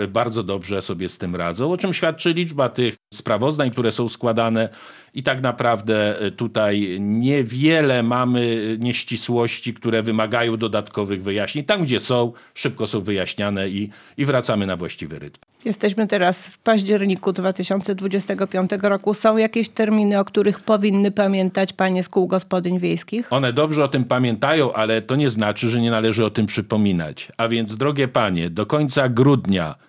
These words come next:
Speaker 1: wydatkowanie środków, do końca stycznia sprawozdanie z ich wydatkowania.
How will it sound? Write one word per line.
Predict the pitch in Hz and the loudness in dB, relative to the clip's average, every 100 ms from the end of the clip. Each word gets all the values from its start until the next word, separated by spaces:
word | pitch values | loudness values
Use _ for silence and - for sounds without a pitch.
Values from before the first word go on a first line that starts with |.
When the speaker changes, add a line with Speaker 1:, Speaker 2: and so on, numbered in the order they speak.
| _ | _
Speaker 1:
wydatkowanie | 90 113 151 143 135 - 131 135 135 131 | -4 0 2 2 0 0 2 4 4 2
środków, | 156 139 131 165 180 - _ _ - _ | 2 2 4 2 2 -2 _ _ -20 _
do | 104 117 | -4 0
końca | 135 123 117 | 0 2 0
stycznia | 107 - 143 135 135 123 | 0 0 0 0 0 0
sprawozdanie | 120 - 131 131 117 101 98 85 90 | 0 -2 0 2 0 0 0 0 -2
z | 85 | -4
ich | 87 | -6
wydatkowania. | 87 85 - 90 80 80 80 | -4 -6 -6 -6 -6 -6 -10